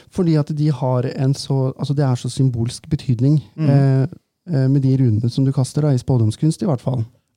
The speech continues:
Speaker 2: Og det er jo langt tilbake i tid, at runer
Speaker 1: Ja.
Speaker 2: har, det var jo vikingtida og lenge før det kanskje også.
Speaker 1: Ja, ja, ja. Eh, og når man da lærer seg de runene, hva betydningen av dem,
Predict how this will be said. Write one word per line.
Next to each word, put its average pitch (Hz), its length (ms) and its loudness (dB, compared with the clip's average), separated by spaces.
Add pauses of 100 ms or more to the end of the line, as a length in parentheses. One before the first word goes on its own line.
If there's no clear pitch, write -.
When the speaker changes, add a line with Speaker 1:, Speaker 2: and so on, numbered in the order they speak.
Speaker 2:
Og 143 80 -8
det 190 80 -2
er 208 100 -2
jo 139 120 -2
langt 113 240 -4
tilbake 110 320 -6
i 110 40 -12
tid, 123 220 -10
at 113 140 -8
runer 113 420 -4
Speaker 1:
Ja. 113 80 -10
Speaker 2:
har, 113 260 -6
det 123 380 -8
var 123 180 -6
jo 104 60 -6
vikingtida 101 720 -8
og 104 400 -8
lenge 98 260 -8
før 120 160 -10
det 92 120 -10
kanskje 98 260 -12 (100)
også. 196 80 -8
Speaker 1:
Ja, 139 200 2
ja, 156 120 0
ja. 123 200 -2 (1160)
Eh, 147 340 2 (380)
og 156 320 0 (240)
når 147 160 2
man 165 160 2
da 143 80 2
lærer 123 320 0
seg 135 160 -4
de 131 120 0
runene, 127 400 2
hva 135 180 0 (360)
betydningen 120 520 0
av 139 100 2
dem, 220 180 2